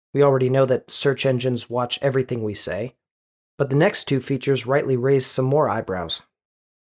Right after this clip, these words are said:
The second, quote, "feature" would scan photos in the messages of users, presumably children, according to the press release, and if the scan deemed any photos to be explicit, it would blur the photos and then,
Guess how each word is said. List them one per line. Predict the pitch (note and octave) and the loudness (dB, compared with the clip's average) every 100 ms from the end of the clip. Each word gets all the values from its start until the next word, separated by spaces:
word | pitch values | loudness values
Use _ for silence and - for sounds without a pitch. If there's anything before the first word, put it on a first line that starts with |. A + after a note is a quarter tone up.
| - | -4
The | B2+ | 0
second, | - F#3 E3 C#3 | 2 2 2 0
quote, | - C#3+ C3 _ _ _ | 2 2 2 _ _ _
"feature" | F3+ G#3 C3 A#2+ - _ _ _ - | 0 2 0 -2 -4 _ _ _ 0
would | C#3+ | 2
scan | - - - D#3+ F3+ G#3+ | 2 0 2 4 4 2
photos | - D3+ D3 C#3 C#3+ | 2 4 4 4 2
in | C3+ | 2
the | |
messages | C3 D3+ D#3 C3+ C3+ C3 | 2 2 0 -2 -2 -2
of | A#2+ | 0
users, | D#3+ D#3+ - - - _ - | 2 2 -2 -8 -14 _ -2
presumably | C#3 B2+ A3+ A#3 D#3+ | 0 2 2 2 0
children, | - - E3+ F#2 F2 | 0 0 0 0 -8
according | G2 C3+ B2 A#2+ | -6 -4 -4 -6
to | A#2+ | -10
the | - | -2
press | D3 C3+ - | -2 -2 -6
release, | - C#3 - - _ _ - | -8 -8 -10 -12 _ _ -2
and | C#3+ | 2
if | D#3+ | 2
the | D3 | 0
scan | - - E3+ D#3 | 0 2 2 2
deemed | D3 D3+ C#3+ | 2 0 0
any | - D#3 A3 | 2 2 2
photos | - C#3 C3 B2+ | 2 4 4 2
to | - | -2
be | C3 | -4
explicit, | A2+ - - A3+ - - - _ _ - | -2 -4 -4 -2 0 -2 -6 _ _ 2
it | |
would | C#3+ B2 | 4 2
blur | - C3 F3+ A3 | 0 4 4 4
the | |
photos | A#3 D3 B2 A2+ A#2 - _ C3 | 2 2 4 2 0 -4 _ 0
and | D3 | 2
then, | F3+ C#3+ | 4 2